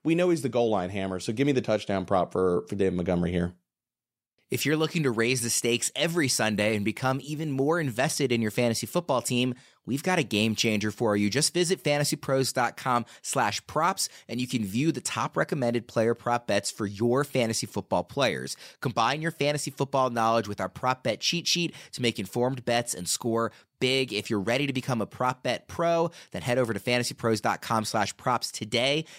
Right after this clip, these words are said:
Speaker 2: and let's get those wins. Fellas, let's move to game number four, Chargers at Packers. Is Jayden Reed the wide receiver to roster slash play in Green Bay, D-Bro?
Speaker 1: Uh,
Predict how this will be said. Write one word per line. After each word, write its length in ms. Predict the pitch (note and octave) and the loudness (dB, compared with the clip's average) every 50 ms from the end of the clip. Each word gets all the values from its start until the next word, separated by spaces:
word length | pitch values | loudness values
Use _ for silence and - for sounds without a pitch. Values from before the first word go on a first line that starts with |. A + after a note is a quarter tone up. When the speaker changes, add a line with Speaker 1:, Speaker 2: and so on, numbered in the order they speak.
| - _ _ | -20 _ _
Speaker 2:
and 100 | - F#2+ | -8 -6
let's 140 | B2+ - - | -6 -4 -4
get 220 | - A#2+ - - | -4 -4 -2 0
those 220 | A#2+ A#2 G#2+ F#2 | 0 0 0 -2
wins. 540 | F2+ G2 A2 A2 A2 A2 G#2+ A2 G#2+ - - - _ _ _ _ _ _ _ _ _ | -2 0 2 2 2 2 0 -2 -4 -4 -8 -10 _ _ _ _ _ _ _ _ _
Fellas, 320 | B2 B2 B2+ C3+ C3 A#2 | 0 0 2 2 2 2
let's 160 | C#3 C3+ C3+ | 0 -2 0
move 140 | D#3+ D#3+ C#3+ | -2 -2 -2
to 80 | C#3 C3+ | -2 -2
game 260 | A#2 C3 C3+ C3+ C3+ | 0 0 0 2 0
number 200 | C3 A#2+ A#2+ A#2 | 0 0 0 -2
four, 400 | - - - C#3 C3+ C3+ C3+ C3 | -2 -4 -2 0 0 2 0 0
Chargers 580 | - - - - D3+ D3 D#3+ F3 D#3+ F#3 F3 - | -2 -4 -4 -2 0 0 0 0 0 -2 -2 -2
at 300 | - G#2+ F#2+ - _ _ | -4 -6 -6 -8 _ _
Packers. 800 | - - D3 C#3+ D#3 E3+ E3 - F3+ F3+ F3 F3+ F3+ F3 - - - _ _ _ _ _ _ _ _ - | -10 -4 -2 0 0 0 0 0 0 0 2 2 0 0 -4 -6 -10 _ _ _ _ _ _ _ _ -2
Is 300 | F#3 G#3+ A#3+ A#3+ G#3+ F3 | 0 2 2 2 0 0
Jayden 420 | C3+ D3+ D#3+ E3+ E3 F3+ E3+ D#3+ | 0 2 2 2 2 0 0 0
Reed 340 | C#3+ C3 C3 B2+ C3 C3 A#2+ | 0 2 2 2 2 0 0
the 60 | B2 A#2 | -2 0
wide 260 | G#2+ A#2+ A#2+ B2 A#2+ | 2 2 2 2 0
receiver 400 | B2 - - - A#2 A2 G#2+ A2 | 0 -2 -2 -2 -2 -2 -4 -6
to 140 | - - A2+ | -6 -6 -4
roster 420 | G#2 G#2 G2+ G#2 G#2+ - - A2 G2 | 0 2 2 2 2 0 -2 -4 -4
slash 320 | - - G#2 G2 F2+ - - - | -4 -4 -4 -6 -6 -8 -12 -16
play 680 | - - - E3+ E3+ D3+ C#3 B2 A#2 A2+ A2+ A2 A2+ - | -14 -6 -2 0 2 2 4 4 4 2 2 0 -2 -4
in 200 | - A2 A2 G#2+ | -6 -4 -4 -4
Green 280 | G2 A2 G#2+ A2 G#2+ G2 | -2 0 0 0 0 2
Bay, 220 | G#2 G2 F2 D#2+ | 2 2 0 0
D-Bro? 460 | C#2 C#2 C#2 C2 C2 A#1 A#1+ D2+ F#2 - _ _ _ _ _ _ _ _ _ _ _ _ _ _ _ _ _ _ _ _ _ F#2+ | -2 -4 -6 -6 -4 -4 -4 -6 -6 -8 _ _ _ _ _ _ _ _ _ _ _ _ _ _ _ _ _ _ _ _ _ -2
Speaker 1:
Uh, 400 | F#2+ G2 G2 G2 F#2+ F2+ E2+ | 0 0 0 0 0 -2 -4